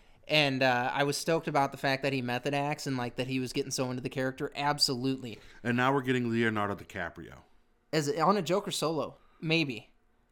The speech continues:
Speaker 1: I
Speaker 2: I
Speaker 1: don't
Speaker 2: mean,
Speaker 1: know. I
Speaker 2: it'll
Speaker 1: don't know if
Speaker 2: happen.
Speaker 1: that's been completely green-lighted.
Speaker 2: It'll happen.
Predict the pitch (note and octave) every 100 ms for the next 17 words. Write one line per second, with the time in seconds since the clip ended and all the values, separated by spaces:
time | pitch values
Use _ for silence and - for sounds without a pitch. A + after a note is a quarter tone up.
0 | - D#3 E3+ E3 D#3+ - D#3 F3+ F3 E3
1 | C#3+ C#3 D3+ C3 A#2 C#3 C3 A#2 C#3 C#3
2 | B2+ B2+ B2+ A#2+ C3 D3+ G2 D#2+ - -